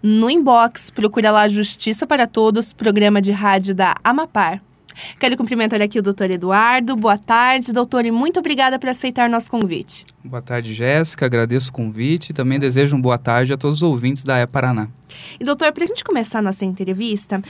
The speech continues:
Speaker 1: o senhor poderia, eh, primeiramente traçar um panorama para os nossos ouvintes e desse problema que muitas pessoas, infelizmente, enfrentam nos aeroportos, esse, em, com relação ao extravio de bagagem? Isso ainda é algo que acontece com muita frequência, é muito comum?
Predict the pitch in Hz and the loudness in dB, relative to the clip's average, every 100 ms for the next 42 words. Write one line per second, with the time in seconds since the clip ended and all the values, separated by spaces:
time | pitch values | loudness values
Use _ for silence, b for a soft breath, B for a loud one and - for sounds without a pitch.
0 | B - - 339 339 302 302 320 320 277 | B -14 -4 -4 -4 -6 -4 -2 -2 -2
1 | 277 277 285 277 269 262 262 269 277 262 | -4 -4 -4 -2 -2 -4 -6 -8 -8 -6
2 | 370 466 254 214 196 202 208 190 202 180 | -6 -4 -2 0 2 2 2 0 -4 -4
3 | 196 180 196 185 185 226 214 208 - B | -4 -6 -4 -4 -2 -2 -4 -4 -12 B
4 | B 285 233 359 - 403 - 294 202 240 | B -6 -2 -4 -2 -4 -2 -4 -2 0
5 | 285 294 - 269 262 262 330 427 466 - | 0 -2 -2 0 2 2 0 -2 -4 -4
6 | 302 - 240 - 254 247 226 294 - 359 | -4 -4 -6 -2 0 2 2 -4 -2 -2
7 | 285 233 233 240 233 220 226 226 220 214 | 0 0 0 -2 -4 -6 -4 -4 -2 -2
8 | 196 196 185 185 233 220 214 - B B | 0 0 -2 -2 0 0 -2 -12 B B
9 | - 247 - - 233 233 - 254 254 240 | -2 -2 -2 -6 -6 -6 -4 -2 0 -2
10 | 233 247 247 247 - 214 190 233 254 202 | -2 -2 -2 -4 -2 -2 0 -2 0 -2
11 | 190 190 220 226 220 214 208 B 285 - | -2 -2 0 0 0 -4 -6 B -12 -4
12 | 392 359 330 285 - 240 240 240 240 - | -2 0 2 0 0 -2 0 2 2 2
13 | 240 240 247 220 220 208 240 240 - 220 | 0 -2 -8 -6 -6 -2 -2 -2 -4 -2
14 | 202 190 196 190 262 262 254 262 247 202 | -2 -4 -8 -6 -4 -2 -2 -2 -2 -2
15 | 226 220 240 196 | -2 0 0 -4